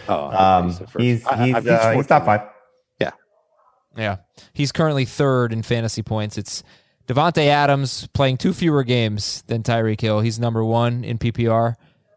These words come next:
Speaker 3: Stefon Diggs is leading the N F L in catches with a hundred and twenty. So it goes Adams, Adams, Tyreek Hill, Stefon Diggs.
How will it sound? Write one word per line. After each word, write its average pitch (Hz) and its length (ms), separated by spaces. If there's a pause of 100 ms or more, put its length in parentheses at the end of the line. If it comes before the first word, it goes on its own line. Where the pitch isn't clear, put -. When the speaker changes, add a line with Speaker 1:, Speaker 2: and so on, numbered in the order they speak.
(100)
Speaker 3:
Stefon 147 400
Diggs 139 280
is 117 140
leading 131 280
the 127 120
N 123 80
F 117 120
L 117 140
in 110 100
catches 131 460
with 110 120
a 104 80
hundred 127 360
and 110 140
twenty. 123 540 (320)
So - 120
it 127 80
goes 131 280
Adams, 139 680 (140)
Adams, 170 360
Tyreek 156 360
Hill, 143 180
Stefon 120 400
Diggs. 95 400